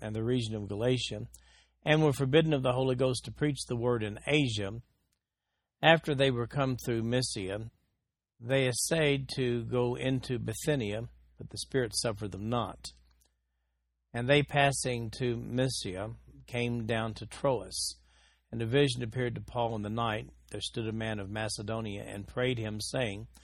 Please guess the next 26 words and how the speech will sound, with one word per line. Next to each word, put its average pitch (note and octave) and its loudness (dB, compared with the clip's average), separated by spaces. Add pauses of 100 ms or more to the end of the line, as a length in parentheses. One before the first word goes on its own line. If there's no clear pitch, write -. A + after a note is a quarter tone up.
(300)
'Come A#2+ -4
over C3 2
into A#2+ -4
Macedonia A2+ -4
and A2+ -6
help B2 -2
us.' - -4 (880)
And C3 0
after D#3 4
he C3 0
had B2 4
seen C#3 0
the A2 -4
vision, A#2 0
immediately A#2 -2
we A#2 -4
endeavored A2+ 0
to G#2+ -4
go A2+ -4
into G#2+ -8
Macedonia, A2 -4 (420)
assuredly A#2 0
gathering A#2 2
that G#2 -6
the G#2+ -6
Lord A#2 -4